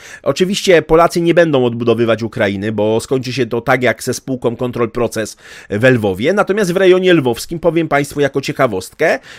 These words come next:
inwestują światowi giganci. Świ-, in-, inwestuje niemiecki Kreisel, e, inwestuje niemiecki Becker, e, inwestuje duński Carlsberg, e, inwestuje ni-, amerykański Philip Morris,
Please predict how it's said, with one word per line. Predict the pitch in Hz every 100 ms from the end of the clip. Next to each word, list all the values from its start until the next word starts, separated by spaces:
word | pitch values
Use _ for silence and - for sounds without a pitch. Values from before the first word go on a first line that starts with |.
| -
inwestują | - 220 254 185 180 - 135 170 226
światowi | 202 247 226 143 175
giganci. | 190 254 262 202 156 95 78 - -
Świ-, | - -
in-, | 277 254
inwestuje | 123 220 190 175 - 190 165
niemiecki | 143 139 151 - 110
Kreisel, | - 135 139 139 120 131 120 - - -
e, | 95
inwestuje | 113 196 190 175 - 175 139
niemiecki | 131 120 123 - 104
Becker, | 78 123 127 151 120 117 113 - -
e, | 92
inwestuje | - 226 185 - 165 143
duński | 123 139 139 - 110 -
Carlsberg, | 139 147 143 120 135 127 123 - - -
e, | - 101
inwestuje | - 277 208 - 190 165 139
ni-, | -
amerykański | 143 143 135 135 139 - 117
Philip | - 127 107 -
Morris, | 123 156 156 131 -